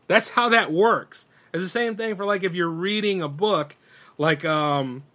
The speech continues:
See Dick Run. <laughs> Yeah, right. That, that's terrible. But the point is, it's like, it's actually See Spot Run, but you know what I mean. Sentence structure right there,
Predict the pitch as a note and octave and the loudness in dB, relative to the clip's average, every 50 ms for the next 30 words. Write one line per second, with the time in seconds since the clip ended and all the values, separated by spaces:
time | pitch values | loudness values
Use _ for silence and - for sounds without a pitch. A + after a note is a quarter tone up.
0 | _ _ _ _ _ _ _ _ - - - - G3+ G#3+ G#3+ G3+ D#3+ C#3 F3 G3 | _ _ _ _ _ _ _ _ -14 -10 -6 -2 -2 0 -2 -2 -2 2 2 2
1 | F#3+ F#3+ - D3 D3 E3+ G3 G3 E3 C3+ A#2+ A2+ G#2+ G#2+ _ _ _ - - - | 2 2 -4 -2 2 4 6 6 4 2 0 -4 -8 -12 _ _ _ -18 -18 -18
2 | - - _ - F3+ D#3+ - D3 A#2 A2 G#2+ G2 F#2+ G2 G2+ G2+ G#2 G2+ G2 - | -18 -18 _ -16 -16 -16 -16 -14 -14 -14 -14 -14 -14 -14 -14 -14 -14 -14 -18 -20
3 | - - A#2 A#2 - - A#2 A2+ - - - A2+ A2 G#2 G2+ G2+ G2 - _ - | -20 -20 -20 -20 -18 -18 -18 -18 -18 -16 -16 -14 -14 -14 -14 -14 -16 -18 _ -20
4 | - D#3+ C#3+ - G3 G#3 G3 G3+ F3 A#3+ B3+ B3 A#3 A3+ A3 G#3+ G3 F3+ F#3+ F3+ | -20 -14 -4 2 2 2 2 2 -2 2 2 4 4 4 4 2 0 0 -2 -4
5 | - G#3 G3+ F#3+ F3 D#3+ D3 C#3+ - _ _ _ - - - C3 - E3 F#3 F#3+ | -2 -2 0 0 0 0 -2 -6 -12 _ _ _ -12 -6 -6 -4 -4 0 0 2
6 | F#3 - - D#3+ D3 C#3+ - F3+ D#3+ C#3+ - - G3 F3+ E3 A#2+ C3 B2+ B2 A#2+ | 2 0 0 -2 -4 -2 -2 -4 -4 -6 -4 0 0 0 0 0 -4 -4 -4 -4
7 | A2+ A#2 B2 C3 C3+ D3+ F3+ F#3+ E3+ C#3 B2 A2+ G#2+ G#2 G#2+ A2 A2+ A2+ A#2 A2+ | -6 -6 -6 -8 -6 -4 -4 -2 -2 -2 -2 -4 -6 -8 -8 -8 -6 -6 -6 -8
8 | A2+ _ _ _ _ _ _ - - - - - - - - _ _ _ _ _ | -10 _ _ _ _ _ _ -20 -20 -20 -20 -20 -20 -20 -20 _ _ _ _ _
9 | _ _ _ _ - - - D4 C#4+ A#3+ A3+ - - - A3 G3+ F#3 - - F#3 | _ _ _ _ -4 4 6 6 6 6 2 0 0 0 2 0 0 0 -2 0
10 | F3+ F3+ F3+ F3 D#3+ E3+ F#3+ F#3+ F#3 C#3+ A#2+ A2+ G#2+ | 2 2 2 2 0 0 2 2 2 2 0 -2 -8